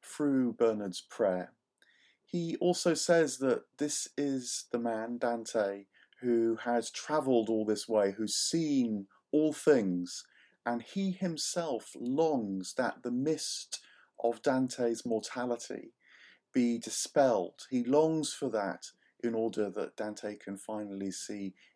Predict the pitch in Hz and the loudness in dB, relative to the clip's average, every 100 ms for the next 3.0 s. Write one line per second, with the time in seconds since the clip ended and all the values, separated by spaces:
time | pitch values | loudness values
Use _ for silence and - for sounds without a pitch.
0 | _ 110 110 107 - 107 - 101 101 - | _ -2 0 -2 -4 -12 -8 -8 -8 -8
1 | 101 98 - - 101 101 98 - 101 - | -6 -6 -8 -10 -10 -10 -14 -10 -12 -6
2 | 110 101 98 - 101 95 92 92 - | -8 -8 -12 -10 -10 -10 -10 -12 -14